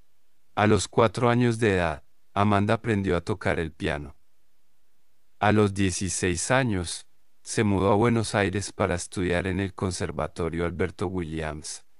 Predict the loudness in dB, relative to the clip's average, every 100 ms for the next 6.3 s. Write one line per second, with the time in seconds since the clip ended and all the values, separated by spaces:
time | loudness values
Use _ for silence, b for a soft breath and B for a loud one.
0 | -20 -20 -6 -4 -2 0 2 0 -2 -4
1 | -4 -6 -2 -2 -2 -4 -4 -4 -2 -2
2 | -2 -4 -4 -4 -4 -4 -2 -2 -4 -4
3 | -6 -4 0 0 -2 -6 -8 -6 -6 -6
4 | -6 -6 -8 -6 -4 -4 -6 -6 -8 -4
5 | -4 -2 -4 -6 -6 -8 -6 -8 -8 -8
6 | -6 -6 -8